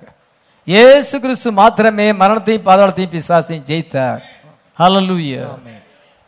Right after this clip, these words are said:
Speaker 1: அவர் எதற்காகன்னா, நமக்கு அவருடைய ஜீவனை கொடுப்பதற்காக. ஹல்லேலூயா.
Speaker 2: Amen.
Speaker 1: அவர் வந்து மரித்து என்ன சென்றால், அவருடைய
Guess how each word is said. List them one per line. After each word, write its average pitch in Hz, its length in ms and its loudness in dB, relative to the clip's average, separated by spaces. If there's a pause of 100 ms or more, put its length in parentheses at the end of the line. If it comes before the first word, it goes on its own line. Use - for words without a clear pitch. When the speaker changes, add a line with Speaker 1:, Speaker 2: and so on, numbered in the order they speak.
(280)
Speaker 1:
அவர் 143 220 -6
எதற்காகன்னா, 190 1120 2
நமக்கு 175 640 -2
அவருடைய 160 340 -4 (140)
ஜீவனை 208 360 -6
கொடுப்பதற்காக. 117 680 -14 (200)
ஹல்லேலூயா. 165 520 -8
Speaker 2:
Amen. 123 400 -20 (1600)
Speaker 1:
அவர் 233 300 6
வந்து 247 220 4
மரித்து 262 560 2
என்ன 233 160 4
சென்றால், 190 560 2
அவருடைய 190 680 4